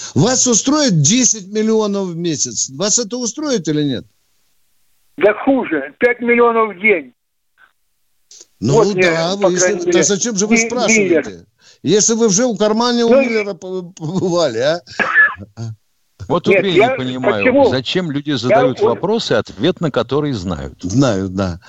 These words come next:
Speaker 2: Так и
Speaker 1: Ну,
Speaker 2: знаю.
Speaker 1: такая
Speaker 2: Я
Speaker 1: у нас с тобой категория. Э, спасибо, мы ответили предельно чётко на ваш вопрос. Это военное ревю «Комсомольской правды». Здесь задают вопросы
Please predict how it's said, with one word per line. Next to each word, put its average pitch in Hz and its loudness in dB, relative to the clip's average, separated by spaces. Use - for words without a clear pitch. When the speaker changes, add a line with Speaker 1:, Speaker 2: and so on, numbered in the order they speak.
Speaker 2:
Так 226 0
и 233 2
Speaker 1:
Ну, 196 4
Speaker 2:
знаю. 240 4
Speaker 1:
такая 180 0
Speaker 2:
Я 202 4
Speaker 1:
у - -4
нас 135 0
с - -12
тобой 131 -2
категория. 107 -2
Э, 117 2
спасибо, 202 0
мы 202 -4
ответили 196 -4
предельно 170 -2
чётко 143 -2
на 143 0
ваш 127 -2
вопрос. 120 -2
Это 196 2
военное 180 0
ревю 160 4
«Комсомольской 147 0
правды». 151 0
Здесь 185 2
задают 156 0
вопросы 180 -2